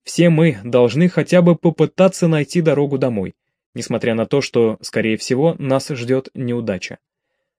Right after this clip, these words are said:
Ты можешь остаться. Цивилизованные серематы будут рады заботиться о тебе. Если ты останешься, то тебя ждут долгие годы плодотворного общения с ними, как и со всеми, кто приезжает сюда в гости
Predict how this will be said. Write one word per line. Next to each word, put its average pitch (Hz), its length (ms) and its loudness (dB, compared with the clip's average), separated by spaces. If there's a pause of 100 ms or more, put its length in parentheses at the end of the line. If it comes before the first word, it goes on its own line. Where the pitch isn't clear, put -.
(120)
Ты 185 120 4
можешь 165 340 4
остаться. - 480 -4 (480)
Цивилизованные 120 680 2
серематы 123 580 2
будут 135 420 -2
рады 147 340 2
заботиться 113 480 -2
о 95 60 -2
тебе. 92 320 -10 (640)
Если 139 260 0
ты 190 100 2
останешься, 202 800 2 (200)
то 135 240 4
тебя 139 360 2
ждут 156 320 -2
долгие 156 360 2
годы 160 320 0
плодотворного 127 680 0
общения 110 380 -2
с - 100 -12
ними, 175 320 4 (360)
как 202 220 0
и 190 40 4
со - 180 2
всеми, 196 360 2
кто 180 200 2
приезжает 160 500 2
сюда 156 280 2
в 156 80 -2
гости 113 440 -2